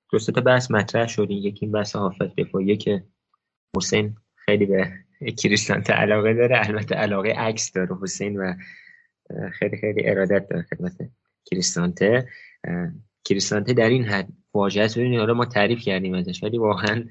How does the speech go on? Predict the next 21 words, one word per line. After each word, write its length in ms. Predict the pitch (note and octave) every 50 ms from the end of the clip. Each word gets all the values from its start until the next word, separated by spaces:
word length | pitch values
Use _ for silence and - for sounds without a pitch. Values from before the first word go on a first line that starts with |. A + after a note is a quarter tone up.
| - - - - - - _ _ - G2+ F#2 -
خب 140 | - F#2+ G2 F#2+
بشره 460 | G2 F#2+ - - G#2+ A2 A2+ A2 G#2
و 260 | G2+ G2 F#2+ F#2 F#2 F2+ -
نمی‌دونه، 520 | G2+ G#2 G#2 G2+ F#2+ F2+ E2 F2+ F2 F2 E2+
بازی 400 | F2+ G2 F#2+ F#2 F2+ G2+ G2+ G#2
اولیه 440 | G2+ G2 G2 G2 F2+ G2 G2 G2
بود. 200 | F2 F2+ F2+ F#2 _ _ _ _ _ _ _ _ _ _ - - - - - _
حتی 320 | - - A2+ A#2 A#2 - C#3+ C#3 C3+ _ _ -
یه 160 | B2+ C3+ C#3
جاهایی 760 | C3+ B2+ B2 A2+ A2 A2+ B2+ C3+ B2+ A2 G#2+ G#2+ A#2 B2 B2+ B2 _ _ _ _ _ _ -
مثلاً 320 | G#2+ G2+ - - F#2+ G#2+ A2+
دو 220 | B2 B2 - A2
سه 200 | G#2 - - G2
نفرم 440 | G#2+ G#2+ G#2 G#2+ A#2+ A#2 C3 B2+ A#2+
حتی 200 | A2 F#2 - A#2+
مثلاً 280 | G#2+ G2 - - G2+ G2+
بگی 200 | G2 F#2+ F#2 G2+
مثلاً 300 | F#2+ F#2 - G2 F#2+ F2+ -
پرسش 480 | G#2 G2 G2 F#2+ - - F#2+ - -
می‌کنن، 420 | G#2 F#2+ F2 - G2 G2 G2+ A#2 A#2
نه، 260 | G#2+ F#2+ E2+ D#2+ -